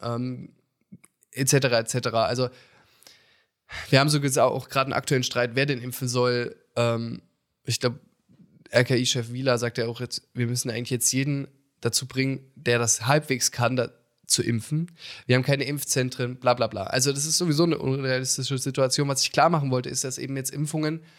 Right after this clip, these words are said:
ähm, nicht dazu führen, dass wir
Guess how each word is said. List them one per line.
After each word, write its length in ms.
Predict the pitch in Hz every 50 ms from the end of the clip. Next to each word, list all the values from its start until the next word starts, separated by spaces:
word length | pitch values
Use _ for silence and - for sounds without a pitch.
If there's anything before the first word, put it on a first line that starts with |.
| - - _ _ - - _ _ _ _
ähm, 360 | - 135 135 135 135 135 131 - - _ -
nicht 340 | 135 131 170 202 196 - -
dazu 300 | 123 117 - - 123 117
führen, 640 | - - - - 135 127 127 127 135 147 170 196 196 - _ _ _ _
dass 240 | - 131 127 - -
wir 200 | 143 139 -